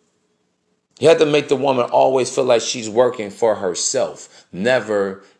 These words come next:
just, you know, just for you. That, but have to make her buy in into the power of us. This is why, honestly, bro, it's nothing for me to get a ch-, a chick's money. A lot of guys can't even do that.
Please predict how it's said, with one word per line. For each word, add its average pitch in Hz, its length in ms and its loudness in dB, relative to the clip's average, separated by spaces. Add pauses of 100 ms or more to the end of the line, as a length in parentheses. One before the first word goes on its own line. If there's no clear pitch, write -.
just, - 680 0 (520)
you 117 120 -4
know, 104 460 0 (520)
just - 380 0
for - 60 -10
you. 71 240 -16 (1040)
That, 113 160 0
but 113 400 2
have 156 120 0
to 135 60 -6
make 131 240 -2
her 131 100 0
buy 120 260 2
in 123 220 -4
into 110 320 -2
the 95 240 -4 (280)
power 110 640 0
of 95 180 -6
us. - 560 -8 (680)
This 202 180 -4
is 185 120 -6
why, 170 460 2 (340)
honestly, 165 400 4
bro, 165 320 2
it's 165 180 0
nothing 170 240 0
for 156 140 -8
me 156 160 -2
to 143 80 0
get 139 180 0
a 135 120 -2
ch-, - 260 -8
a 139 100 2
chick's 127 360 -4
money. 110 320 -6
A 87 60 -10
lot 175 180 2
of 165 80 -6
guys 160 240 -2
can't 170 180 -6
even 160 220 -6
do 185 160 -4
that. - 220 -6